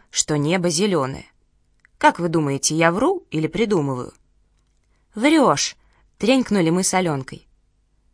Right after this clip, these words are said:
"Придумываешь", отозвались остальные девочки. "А вот и не угадали. Фантазирую я. Ясно?" "Ясно". "А если я говорю, что небо красное, что это означает?" "Что ты врешь?"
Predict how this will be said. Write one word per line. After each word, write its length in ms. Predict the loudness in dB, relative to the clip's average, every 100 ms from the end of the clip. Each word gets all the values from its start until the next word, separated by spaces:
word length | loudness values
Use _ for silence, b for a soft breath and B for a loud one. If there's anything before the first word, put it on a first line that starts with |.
| _ _ _
"Придумываешь", 960 | -4 -2 0 2 2 2 2 0 -2 b b
отозвались 540 | -8 -2 0 0 -2
остальные 440 | -4 -2 0 0 0
девочки. 540 | -2 -2 -4 -10 -18 _ _ _ _ _ _ _ _
"А 180 | 4 4
вот 220 | 4 0
и 40 |
не 120 | -2 0
угадали. 640 | 0 -2 0 0 0 -6 _ _ _
Фантазирую 840 | -4 0 2 2 2 0 2 0
я. 240 | 0 -4 -6 _
Ясно?" 520 | -4 0 0 0 -6 -8 _ _ _ _ _ _
"Ясно". 840 | -2 4 6 8 6 2 -6 -10 -14 _ _ _ _ _ _ _ b b b
"А 120 | 2
если 280 | 4 2 0
я 180 | 0
говорю, 420 | 0 0 2 0 -4 b
что 220 | -6 0
небо 260 | 2 2 0
красное, 680 | 0 0 2 0 -4 -6 -8 _ _
что 200 | -2 0
это 220 | 0 0
означает?" 640 | -2 -4 -4 -6 -8 -12 _ _ _ _ _ _ _ _
"Что 320 | -12 -6 -6
ты 200 | 0 0
врешь?" 460 | 2 0 0 -6